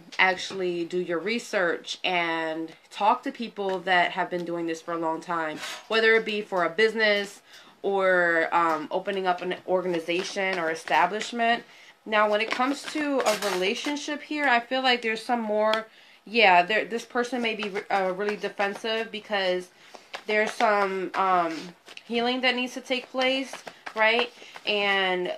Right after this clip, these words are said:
that you need to learn more about this person and what triggers them in order for you to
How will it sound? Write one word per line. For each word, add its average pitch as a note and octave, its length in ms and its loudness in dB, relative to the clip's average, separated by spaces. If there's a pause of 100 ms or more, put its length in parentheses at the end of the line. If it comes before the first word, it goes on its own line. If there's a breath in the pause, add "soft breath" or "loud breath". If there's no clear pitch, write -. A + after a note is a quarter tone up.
(160)
that F#3+ 320 -2
you A#3 80 -4
need A#3+ 160 -4
to B3 100 -8
learn G3+ 360 2
more G3 260 2
about F3+ 320 2
this F3+ 140 -4
person G3 520 -4
and E3 100 -2
what E3 160 -2
triggers F3+ 440 -4
them D#3 320 -6 (320 loud breath)
in G3+ 180 -4
order G3+ 400 0
for G3+ 220 -4
you F#3 380 -2
to F3 720 -4